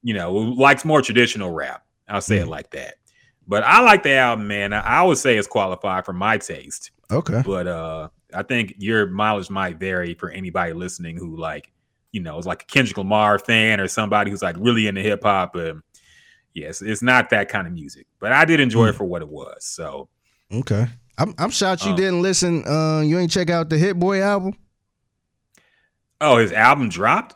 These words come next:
Speaker 1: I didn't even know
Speaker 2: Yeah.
Speaker 1: that.
Speaker 2: Yep. Yep. He dropped the
Speaker 1: Uh, did you
Speaker 2: project.
Speaker 1: listen to it?
Speaker 2: Uh, I didn't. I didn't get a chance to listen to it, but, um,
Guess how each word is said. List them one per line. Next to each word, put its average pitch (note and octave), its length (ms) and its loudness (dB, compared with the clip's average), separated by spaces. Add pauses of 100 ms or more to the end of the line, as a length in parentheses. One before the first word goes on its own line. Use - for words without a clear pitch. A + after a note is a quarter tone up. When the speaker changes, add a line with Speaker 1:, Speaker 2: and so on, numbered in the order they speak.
Speaker 1:
I - 80 -2
didn't E3+ 120 0
even G2 80 0
know A#2 140 4
Speaker 2:
Yeah. G#2+ 160 4
Speaker 1:
that. D#2 180 -6 (220)
Speaker 2:
Yep. A#2 280 0 (1160)
Yep. G#2 260 -2
He G2+ 80 -2
dropped A2 300 0
the G#2 60 -4
Speaker 1:
Uh, - 20 -2
did - 20 0
you A#2+ 60 2
Speaker 2:
project. A#2 200 2
Speaker 1:
listen A#2+ 220 2 (100)
to E3+ 80 2
it? F3+ 160 -4 (120)
Speaker 2:
Uh, C3+ 220 2 (100)
I C3+ 160 0
didn't. A#2 440 -2 (180)
I B2 120 0
didn't B2 100 2
get B2 100 2
a A2+ 40 2
chance B2 260 0
to A#2 60 0
listen A#2 300 2
to B2+ 180 2
it, A2 120 2
but, A2 320 0
um, G#2 520 0